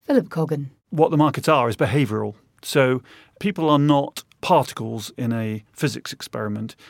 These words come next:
Speaker 2: They see what is happening and they react to what is happening and they change the fundamentals. So another example of I'd like to use sometimes when I talk to people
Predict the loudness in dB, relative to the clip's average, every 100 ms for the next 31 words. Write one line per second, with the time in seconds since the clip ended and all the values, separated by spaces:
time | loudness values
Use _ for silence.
0 | -12 0 2 2 0 -2 -2 0 0 -2
1 | -4 -6 -8 -8 -6 -4 -2 -2 -2 0
2 | 0 -2 _ -18 -18 _ -20 _ -8 -4
3 | -4 -4 -6 -8 -6 -4 -2 2 2 2
4 | 0 -2 -2 -4 -6 -4 -2 -4 -6 -14
5 | -16 -8 -4 -4 -4 -2 2 2 4 2
6 | 2 2 2 0 -2 0 0 -2 -2 -2
7 | 0 -2 -2 -2 0 0 -2 -2 -2 -2
8 | -2 -2 -2 -6 -6 -8 -8 -6 -8